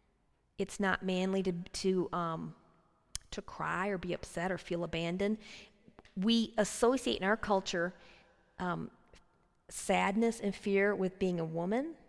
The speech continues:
and anger with being a man. So the only emotion that's really acceptable for a man is anger. That's considered a masculine kind of trait.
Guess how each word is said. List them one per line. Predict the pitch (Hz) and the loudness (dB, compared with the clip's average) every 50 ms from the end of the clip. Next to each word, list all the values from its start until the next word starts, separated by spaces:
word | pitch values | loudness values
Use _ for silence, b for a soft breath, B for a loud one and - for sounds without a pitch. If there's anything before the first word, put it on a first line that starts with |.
| - _ _ B B B B B B B _ | -20 _ _ B B B B B B B _
and | 180 170 - - | -10 -8 -8 -8
anger | 160 160 165 165 180 196 | -6 -6 -6 -6 -6 -6
with | 185 180 170 - - | -6 -6 -8 -8 -8
being | 170 160 160 160 | -8 -8 -6 -6
a | 160 | -6
man. | 151 151 143 143 147 147 - - _ _ _ _ _ _ _ _ _ | -8 -8 -10 -12 -14 -16 -18 -20 _ _ _ _ _ _ _ _ _
So | _ - - | _ -6 -4
the | 185 185 180 - - | -2 -2 -2 0 0
only | 202 214 233 247 277 285 277 - - | 2 2 4 4 4 2 2 0 0
emotion | 202 208 202 196 202 208 - - | -2 0 2 2 2 2 0 -2
that's | 196 190 - - - - | -4 -4 -6 -10 -10 -2
really | 202 196 196 214 214 | 0 0 2 2 0
acceptable | 185 - - - 190 - - - - 190 | 0 -2 -2 -4 -4 -4 -2 -2 -4 -4
for | - - - 180 | -2 -2 -4 -4
a | 170 | -4
man | 170 165 160 160 | -4 -4 -4 -6
is | 160 160 - - | -8 -8 -10 -12
anger. | 156 143 139 139 147 139 - _ _ _ _ _ _ _ _ _ _ _ _ - | -12 -12 -12 -14 -16 -18 -20 _ _ _ _ _ _ _ _ _ _ _ _ -4
That's | 175 165 165 - | -4 -4 -4 -2
considered | - 202 190 - 202 190 185 175 | -4 -4 -2 -2 -2 -2 -2 -2
a | 170 | -2
masculine | 165 160 156 156 156 160 - - - 170 165 165 165 160 160 165 - - _ _ _ _ | -4 -2 -2 -2 -2 -4 -6 -8 -6 -6 -4 -4 -4 -4 -4 -6 -8 -12 _ _ _ _
kind | - - 156 151 151 151 | -10 -8 -8 -6 -6 -8
of | 147 - - | -10 -12 -12
trait. | - - 165 160 143 - | -8 -6 -4 -4 -4 -6